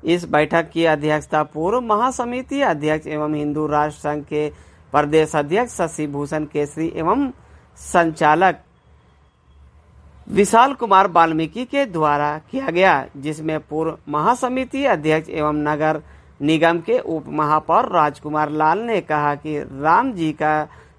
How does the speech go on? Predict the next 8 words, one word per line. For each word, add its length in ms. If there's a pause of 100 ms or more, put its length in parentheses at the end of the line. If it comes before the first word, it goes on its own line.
जन्म 380
उत्सव 500
धूमधाम 520
से 200
मनाना 540
है 300 (360)
और 360 (180)
सभी 760